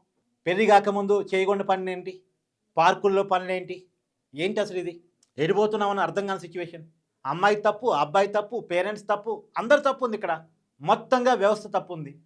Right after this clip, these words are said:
ఎవరి తప్పులు వాళ్ళకు ఉన్నాయి. అందరు తప్పులు సరిదిద్దుకోగలిగితే, ఇప్పుడు మనం అమ్మాయిని అబ్బాయిని తప్పు పట్టగలం. ఎందుకు? వాళ్ళు పెళ్లి కాకముందే కలిశారు కాబట్టి, వాళ్ళకి ఏమి తెలియక ముందు నుంచే ప్రేమించుకున్నారు కాబట్టి తప్పు పడతాం.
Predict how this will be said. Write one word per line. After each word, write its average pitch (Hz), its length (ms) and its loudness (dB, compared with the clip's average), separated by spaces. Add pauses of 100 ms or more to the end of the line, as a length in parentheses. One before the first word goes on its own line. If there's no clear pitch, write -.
(400)
ఎవరి 185 340 4
తప్పులు 233 220 -2
వాళ్ళకు 220 240 2
ఉన్నాయి. 175 180 -10 (360)
అందరు 269 320 2
తప్పులు 240 300 0
సరిదిద్దుకోగలిగితే, 196 720 -4
ఇప్పుడు 180 200 -6
మనం 190 120 0 (340)
అమ్మాయిని 233 340 4
అబ్బాయిని 240 300 0
తప్పు 226 160 4
పట్టగలం. 208 340 4 (160)
ఎందుకు? 202 220 -2 (500)
వాళ్ళు 196 240 6 (380)
పెళ్లి 190 220 0
కాకముందే 202 420 2
కలిశారు 180 340 0
కాబట్టి, 185 300 0 (440)
వాళ్ళకి 196 320 4 (120)
ఏమి 220 200 0
తెలియక 208 300 0
ముందు 202 180 -6
నుంచే 196 220 -6
ప్రేమించుకున్నారు 185 540 -6
కాబట్టి 196 240 -2
తప్పు 208 160 -2
పడతాం. 165 280 -6